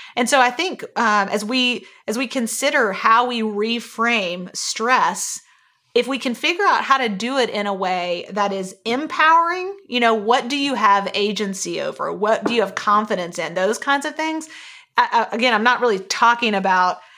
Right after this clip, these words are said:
how to handle trauma. That's beyond our expertise. But what I, I think there's lessons to learn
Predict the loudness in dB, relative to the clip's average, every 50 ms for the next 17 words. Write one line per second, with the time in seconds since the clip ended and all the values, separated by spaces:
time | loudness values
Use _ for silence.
0 | -8 -2 0 0 2 0 -2 -2 -2 -4 -2 -2 -4 -6 -6 -2 0 0 0 0
1 | -2 -4 -4 -4 -6 -6 -8 -6 -4 -4 -2 0 0 0 0 0 -2 -6 -8 -8
2 | -10 -8 -6 -4 -2 -2 -2 -2 -2 0 0 0 2 2 4 4 4 4 2 2
3 | 0 -2 -2 -2 -2 -2 0 2 2 2 2 2 -2 -4 -2 -2 -2 -2 0 0
4 | 0 2 2 0 0 -2 -4 -4